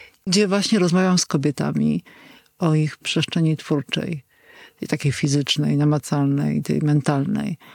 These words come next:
To idzie w bardzo w parze. Natomiast ja jestem ciekawa, kiedy ty postanowiłaś prowadzić warsztaty,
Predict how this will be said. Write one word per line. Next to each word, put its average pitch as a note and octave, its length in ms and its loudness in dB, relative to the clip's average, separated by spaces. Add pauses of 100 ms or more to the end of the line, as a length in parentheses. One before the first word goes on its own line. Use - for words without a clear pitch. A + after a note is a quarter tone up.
(180)
To E3+ 120 -4
idzie D#3+ 200 0
w C#3 60 -4
bardzo D3 640 -2 (140)
w - 80 -20
parze. C#3+ 460 -2 (640)
Natomiast F3 640 2
ja F3 500 0
jestem F3+ 400 0
ciekawa, G3+ 380 0
kiedy A3 260 0
ty C#4 140 -4
postanowiłaś D#3+ 720 -2
prowadzić E3 840 -2
warsztaty, D#3 760 -2